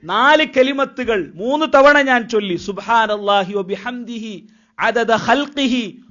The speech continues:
വറിദാ നഫ്സിഹി വസിനത അർശിഹി വമിദാദ കലിമാതിഹി." നാല് കലിമത്തുകളാണ്, വളരെ ചെറിയ ദിക്റാണ്, അതറിയാത്തവർ നമ്മുടെ കൂട്ടത്തിൽ ആരുമില്ല. ഫജ്റിന് ശേഷം ഈ ഒരു ദിക്ർ ചൊല്ലാൻ, ഈ ഒരു സുന്നത്ത് നമ്മുടെ ജീവിതത്തിൽ പ്രാവർത്തികമാക്കാൻ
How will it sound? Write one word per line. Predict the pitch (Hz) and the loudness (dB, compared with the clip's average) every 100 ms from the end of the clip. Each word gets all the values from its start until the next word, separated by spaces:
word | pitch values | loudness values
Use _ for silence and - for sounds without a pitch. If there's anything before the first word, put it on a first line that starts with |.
| - | -2
വറിദാ | 180 220 214 214 202 | 2 2 2 2 2
നഫ്സിഹി | 214 247 - 269 233 214 165 - _ - | 2 -2 -2 0 0 -2 -6 -14 _ -8
വസിനത | 175 175 190 190 190 | -6 -4 -6 -6 -4
അർശിഹി | 190 196 - 190 180 165 139 _ - | -4 -4 -6 -8 -8 -10 -12 _ -14
വമിദാദ | 165 190 175 170 160 | -10 -6 -4 -4 -6
കലിമാതിഹി." | - 170 156 151 135 139 127 110 _ _ _ _ _ _ _ | -12 -12 -12 -12 -16 -18 -20 -20 _ _ _ _ _ _ _
നാല് | 147 185 180 185 | -6 -4 -4 -6
കലിമത്തുകളാണ്, | 185 185 190 165 151 139 | -6 -8 -10 -10 -10 -10
വളരെ | 151 233 262 | -6 -2 -2
ചെറിയ | 262 247 269 254 | -2 -4 -2 -2
ദിക്റാണ്, | 214 196 202 175 165 | -2 -8 -6 -6 -4
അതറിയാത്തവർ | 196 196 220 220 214 196 190 | -4 -2 0 -2 -2 -6 -8
നമ്മുടെ | 190 190 180 | -10 -8 -8
കൂട്ടത്തിൽ | 185 202 196 190 180 | -8 -12 -12 -10 -4
ആരുമില്ല. | 190 214 233 240 208 151 - _ _ _ | 0 0 -2 -2 -2 -2 -8 _ _ _
ഫജ്റിന് | 185 185 247 247 233 | -4 0 0 0 -2
ശേഷം | 240 254 262 262 247 - - - | 0 2 2 0 -2 -8 -20 -10
ഈ | 233 | -2
ഒരു | 262 247 | 0 0
ദിക്ർ | 247 254 302 | -4 -4 -2
ചൊല്ലാൻ, | 277 277 254 247 233 | 2 2 2 0 0
ഈ | 269 | -4
ഒരു | 277 254 | -4 -4
സുന്നത്ത് | 262 285 311 302 - 247 - _ - | -6 -4 0 0 0 -6 -6 _ -10
നമ്മുടെ | 226 269 262 | 0 4 4
ജീവിതത്തിൽ | 190 302 311 294 277 269 | 4 0 2 2 2 0
പ്രാവർത്തികമാക്കാൻ | 254 254 302 330 330 302 269 247 226 233 202 | -2 4 6 6 2 -2 -2 -2 -4 -4 -4